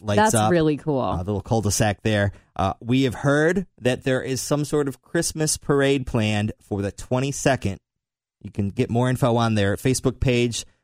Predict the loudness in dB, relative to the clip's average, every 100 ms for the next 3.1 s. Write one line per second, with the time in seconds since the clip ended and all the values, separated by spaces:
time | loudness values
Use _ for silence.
0 | _ -4 -2 -2 -2 -2 0 2 2 0
1 | -2 0 0 2 2 0 0 0 0 0
2 | -2 0 0 2 0 -2 -6 -8 -8 -6